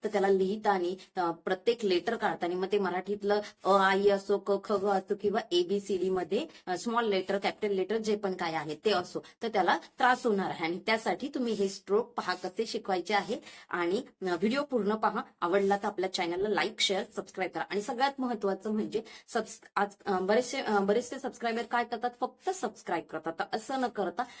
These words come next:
सबस्क्राईबच्या बाजूला जे बेल आयकॉन असतं तेही तुम्ही प्रेस करा. ते, अ, प्रेस करताना तिथे तुम्हाला ऑप्शन येईल, तर तुम्हाला all वर सिलेक्ट करायचंय. त्यामुळे काय होईल, तर आपल्या प्रत्येक व्हिडिओचं नोटिफिकेशन तुमच्यापर्यंत येईल. ओके,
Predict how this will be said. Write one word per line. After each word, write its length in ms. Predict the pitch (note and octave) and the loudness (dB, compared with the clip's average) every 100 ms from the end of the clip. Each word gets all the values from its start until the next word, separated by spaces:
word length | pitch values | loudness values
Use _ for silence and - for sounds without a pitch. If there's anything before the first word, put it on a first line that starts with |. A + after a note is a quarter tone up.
| - - | -8 -2
सबस्क्राईबच्या 520 | G#3 - B3+ B3+ C4+ | -2 2 0 2 0
बाजूला 320 | F3+ E3+ A3 | 0 0 0
जे 180 | G#3 C#4 | 0 -4
बेल 280 | G3+ B3+ B3 | 2 2 2
आयकॉन 340 | G#3 - G3 F#3 | -2 -2 -2 -2
असतं 240 | E3+ C#4+ - _ | -4 -8 -14 _
तेही 200 | C#4 C#4+ | 0 0
तुम्ही 260 | D4 G#3 F#3+ | 0 -4 -4
प्रेस 320 | F#3+ D3+ D#3 - | -2 -4 -4 -8
करा. 140 | C3 - _ _ B3 | -8 -8 _ _ -2
ते, 140 | A#3+ - | -2 -2
अ, 80 | G#3 G3 | -2 2
प्रेस 200 | A3+ G#3 | 2 0
करताना 320 | - G#3+ G#3+ A#3 | -2 -2 0 0
तिथे 160 | A3+ | -4
तुम्हाला 260 | A3+ A#3+ A#3+ - | -4 -2 -2 0
ऑप्शन 320 | G#3 - A3 | 0 0 0
येईल, 200 | F#3 F3+ | 0 -2
तर 60 | |
तुम्हाला 280 | A3 A3 A3 - | -4 -2 -2 0
all 160 | A#3 B3+ | 2 4
वर 120 | A3+ | 2
सिलेक्ट 320 | G#3 F3 D3+ | -2 -4 -6
करायचंय. 400 | - D#3 D#3+ B3+ - _ - | -4 -4 -4 -8 -12 _ -2
त्यामुळे 280 | A3+ A#3+ B3+ | 0 0 -4
काय 300 | B3+ C4 B3+ | 0 0 2
होईल, 280 | B3 A#3+ | -2 0
तर 60 | A#3+ | -4
आपल्या 260 | F#3+ G#3 A3 | -2 0 0
प्रत्येक 500 | G3 - - - E3 | -2 -4 -2 -2 -2
व्हिडिओचं 500 | D#3+ E3+ A3+ B3+ E3 | -2 0 0 -2 -2
नोटिफिकेशन 760 | D3 B3+ B3 - E3 E3 F4 | -2 -4 -8 -2 -2 0 -2
तुमच्यापर्यंत 680 | F#4+ F#3+ E3+ E3 C#3+ C#3 C#3 | -2 -2 -4 -6 -6 -8 -6
येईल. 220 | C#3 B2+ B2+ _ - | -6 -6 -10 _ -10
ओके, 160 | F#3+ | -8